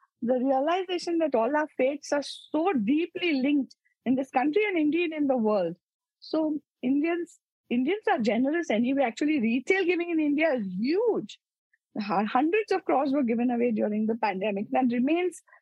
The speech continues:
very interesting. People who don't even have much are willing to steadily give some of it every month.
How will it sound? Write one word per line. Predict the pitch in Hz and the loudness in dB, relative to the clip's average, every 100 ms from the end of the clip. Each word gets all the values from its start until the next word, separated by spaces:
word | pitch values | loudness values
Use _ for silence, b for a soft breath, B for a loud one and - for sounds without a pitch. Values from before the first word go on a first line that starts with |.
| b | b
very | 214 262 311 | -2 0 2
interesting. | 285 285 269 294 | 0 -2 -2 0
People | 269 294 370 | 0 0 0
who | 381 | 0
don't | 285 320 370 | 0 0 0
even | 370 370 | -2 -2
have | 302 294 311 | 0 0 0
much | 294 269 240 - - _ _ _ - | 2 0 -2 -6 -16 _ _ _ -2
are | 240 | 0
willing | 233 320 349 | 0 0 0
to | 359 | -2
steadily | 330 - 277 269 320 330 269 | -6 -2 0 2 0 0 0
give | 311 | -2
some | 285 220 262 | -2 0 0
of | 269 | -2
it | 277 | -2
every | 240 220 226 262 | -2 0 0 0
month. | 240 208 185 | 0 0 -2